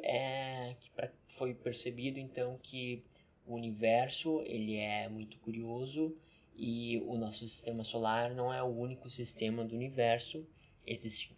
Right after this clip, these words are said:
outros sistemas que de planetas que estão orbitando ao redor de outras estrelas, alguns que podem ser também muito parecidos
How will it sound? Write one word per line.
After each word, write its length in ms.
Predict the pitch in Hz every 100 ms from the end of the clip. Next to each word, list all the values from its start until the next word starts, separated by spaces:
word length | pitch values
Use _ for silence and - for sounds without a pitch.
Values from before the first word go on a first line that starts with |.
| -
outros 480 | 117 127 131 127 -
sistemas 760 | 117 - 120 117 127 120 - - - - 214 - - - - -
que 120 | 113
de 160 | 107 107
planetas 800 | 110 107 107 131 - 123 -
que 120 | - 113
estão 300 | - 117 110
orbitando 560 | 107 107 - 117 123
ao 60 | 117
redor 300 | 110 107 104
de 120 | 110
outras 320 | 107 107 123
estrelas, 580 | 135 - 151 156 196 - - - -
alguns 460 | 110 110 117 123
que 80 | -
podem 280 | - 127 123
ser 260 | - 131
também 360 | - 135 127 147 - - -
muito 420 | 117 131 143 160
parecidos 1080 | 160 151 156 165 - 139 131 147 156 -